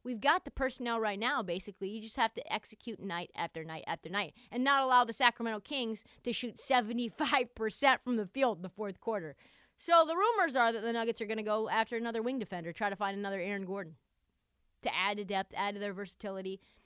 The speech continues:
help in non-Jokic minutes to have maybe a playmaker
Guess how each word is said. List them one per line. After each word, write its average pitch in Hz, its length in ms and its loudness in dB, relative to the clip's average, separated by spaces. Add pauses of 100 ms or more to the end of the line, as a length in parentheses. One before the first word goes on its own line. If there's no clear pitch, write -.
(140)
help 233 280 -2
in 233 180 -4 (180)
non-Jokic 226 800 2
minutes 233 380 -2
to - 140 -6
have 214 280 8
maybe 220 280 -2
a 196 60 0
playmaker 254 560 -6